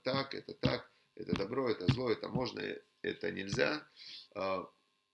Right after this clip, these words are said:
значит, это можно, это нельзя, да.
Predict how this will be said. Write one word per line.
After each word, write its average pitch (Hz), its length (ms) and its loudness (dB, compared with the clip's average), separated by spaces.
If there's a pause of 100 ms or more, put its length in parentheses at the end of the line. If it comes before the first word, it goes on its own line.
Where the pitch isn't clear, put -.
(3000)
значит, 104 420 2
это 131 200 6
можно, 147 260 4
это 107 220 4
нельзя, 92 300 -2
да. 87 240 -4